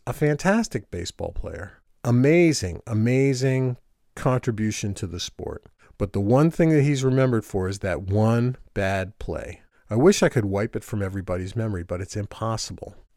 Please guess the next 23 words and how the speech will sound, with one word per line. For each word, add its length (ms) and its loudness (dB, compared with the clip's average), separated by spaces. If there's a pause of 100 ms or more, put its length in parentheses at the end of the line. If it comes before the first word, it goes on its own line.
(100)
Conversely, 800 2 (340)
most 360 6
people 320 0
don't 360 0
remember 520 0
who 340 2
hit 240 0
the 80 -2
winning 380 2
run 480 -4 (340)
when 300 2
the 80 -2
Red 240 0
Sox 420 -4
did 480 2 (140)
win 180 -6
the 80 -10
World 300 -14
Series, 560 -14 (360)
right? 280 -8 (180)
Even 320 4
a, 160 2 (300)
a 160 -4